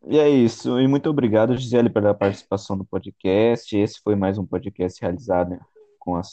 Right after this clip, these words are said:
tema do coronavírus, os impactos na logística, onde retratamos um pouco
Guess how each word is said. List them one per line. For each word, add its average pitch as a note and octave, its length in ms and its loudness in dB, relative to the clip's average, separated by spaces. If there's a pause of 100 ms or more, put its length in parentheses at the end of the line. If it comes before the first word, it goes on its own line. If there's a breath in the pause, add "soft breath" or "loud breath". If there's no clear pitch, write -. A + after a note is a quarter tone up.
tema F2+ 340 -4
do F2 120 -8
coronavírus, G2 1200 -4
os G2 180 -6
impactos F2+ 460 -8
na F#2+ 100 -4
logística, G2 960 -2
onde G#2 220 -4
retratamos A2+ 720 -2
um G2+ 120 -2
pouco G2+ 480 -4